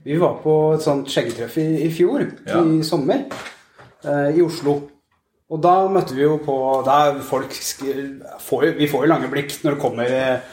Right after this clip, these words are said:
Speaker 1: fjorten gutter nedover, eh, Karl Johan med, med skjegg, selvfølgelig. Og da var det noen sånne turister som var der.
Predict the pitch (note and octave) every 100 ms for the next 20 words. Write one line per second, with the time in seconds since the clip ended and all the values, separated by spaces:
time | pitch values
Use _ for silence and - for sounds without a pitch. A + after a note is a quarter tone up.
0 | - - E3+ - - C#3 C3+ C3+ - C3
1 | B2 A2+ A2+ B2 B2+ B2+ B2+ C3 C3+ B2+
2 | B2+ A#2+ A#2+ B2 B2 C3+ C3+ G#3 G3 -
3 | - - - - - B2 B2 C3+ F#3 -
4 | - _ _ - D#3 C#3+ C#3 D3 D#3 D#3
5 | D#3 D3 C#3+ C3 C#3 C#3+ C#3+ C#3+ C#3 C#3
6 | C#3+ D3 C3+ F3 E3+ F3 F3+ -